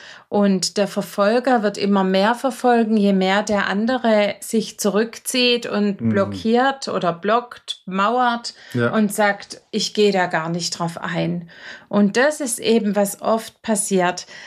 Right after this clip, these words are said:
Speaker 1: weil sich der, der kritisiert wird, extrem angegriffen
Speaker 2: Ja.
Speaker 1: fühlt und denkt, „Boah, sowas brauchst du mir, so musst du mir aber gar nicht kommen mit nie und immer und du hast kein Interesse an uns
Speaker 2: Mhm.
Speaker 1: und sonst was.“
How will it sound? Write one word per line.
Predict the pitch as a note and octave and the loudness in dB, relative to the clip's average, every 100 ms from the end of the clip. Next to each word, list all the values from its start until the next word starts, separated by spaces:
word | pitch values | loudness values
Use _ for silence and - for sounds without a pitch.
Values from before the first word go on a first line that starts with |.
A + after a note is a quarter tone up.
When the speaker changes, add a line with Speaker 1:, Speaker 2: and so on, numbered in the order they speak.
| - - | -10 -2
Speaker 1:
weil | G#3 G#3+ G3+ - | 0 0 -2 -8
sich | - A3+ G3 - | -6 -2 -2 0
der, | A#3 A#3 B3 | 2 4 4
der | B3 A3 | 2 0
kritisiert | A3 G3 E3+ G3 C4+ D4+ | -2 -4 -4 0 2 2
wird, | C#4 B3+ - | 0 -2 -4
extrem | G3+ - - - B3+ C4+ - | -10 -8 -8 0 0 0 -2
angegriffen | G3+ A#3 C#4 - C#4 C4+ C4+ | -2 -2 -4 -2 -4 -2 -2
Speaker 2:
Ja. | A#3 | 0
Speaker 1:
fühlt | C4 B3 D4 D4 | 2 2 2 -2
und | - G#3+ G3+ | 0 0 2
denkt, | G3+ F#3 F3+ - | 2 2 -2 -2
„Boah, | F#3 F3+ | 0 0
sowas | E3+ G3 A3 - | 2 2 0 -2
brauchst | - F#3 F3+ | -2 -4 -2
du | |
mir, | F#3+ G3 F#3+ | 0 2 2
so | F#3+ | 2
musst | G3 A3+ A#3+ | 2 2 2
du | |
mir | G#3 F3+ | 2 2
aber | E3+ | 0
gar | E3+ F#3 A#3 | -2 -2 -2
nicht | D4 - | -6 -6
kommen | C4 C4 C4+ A3 | -2 0 2 2
mit | F#3 F3 | 0 2
nie | G3 A3+ A#3+ A#3+ | 4 6 4 2
und | F3+ F3 E3+ | 0 -2 -2
immer | A3+ A#3 A#3 A#3 A3 G#3 G#3 G3 | 0 2 2 2 4 4 2 -2
und | F3 F3+ E3+ - | -6 -6 -8 -4
du | G#3+ | 0
hast | E3+ E3+ | 0 -2
kein | - F3 E3 | -2 -2 -2
Interesse | F3+ E3+ A#3+ B3+ C4 | -6 -4 -4 -4 -4
an | G#3+ G#3 | -4 -4
uns | - A3 B2+ | -2 2 4
Speaker 2:
Mhm. | - | 4
Speaker 1:
und | |
sonst | A3 G#3 B3 - | 4 2 0 0
was.“ | C4+ | 0